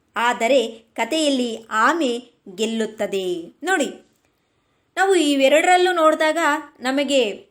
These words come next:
ಆ ಎರಡಕ್ಕೂ ಸಹ ಸ್ಪರ್ಧೆ ಏರ್ಪಟ್ಟಾಗ ನಾವು ಸಾಮಾನ್ಯವಾಗಿ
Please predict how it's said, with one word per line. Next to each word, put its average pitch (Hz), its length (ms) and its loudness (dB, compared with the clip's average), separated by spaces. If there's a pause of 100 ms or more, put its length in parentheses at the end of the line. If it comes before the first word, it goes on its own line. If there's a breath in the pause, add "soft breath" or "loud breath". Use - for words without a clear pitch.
(100)
ಆ 247 160 2
ಎರಡಕ್ಕೂ 277 520 0
ಸಹ 302 300 -4
ಸ್ಪರ್ಧೆ 254 600 0
ಏರ್ಪಟ್ಟಾಗ 247 880 -2 (480 loud breath)
ನಾವು 339 120 0
ಸಾಮಾನ್ಯವಾಗಿ 330 1080 -2